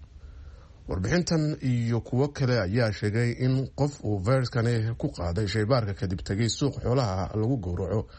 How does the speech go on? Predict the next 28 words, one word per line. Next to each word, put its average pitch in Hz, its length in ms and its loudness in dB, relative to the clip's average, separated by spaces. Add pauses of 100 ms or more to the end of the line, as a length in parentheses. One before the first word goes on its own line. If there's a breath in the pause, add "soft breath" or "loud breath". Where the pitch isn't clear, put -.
(220 loud breath)
halkaasina 117 640 0
uu 101 120 0
ka 110 120 0
bilowday 90 380 0
faafitaankiisa. 104 840 -2 (1500 loud breath)
Hase 117 240 2
yeeshee, 101 240 2
Shiinaha 113 380 2
ayaa 104 180 2
arrintani 104 360 0
beeniyey. 95 520 0 (280 loud breath)
Afhayeen 135 300 2
u 156 60 2
hadlay 135 200 2
wasaaradda 120 400 2
arrimaha 110 300 2
dibadda 110 340 0
Shiinaha 101 420 2
ayaa 104 280 2
sheegay 120 360 2 (120)
in 127 160 2
waxa 117 240 0
kama 113 200 2
jiraan 120 240 2
ay 85 140 0
tahay 101 280 2
eedda 120 320 2
Maraykanka, 107 680 0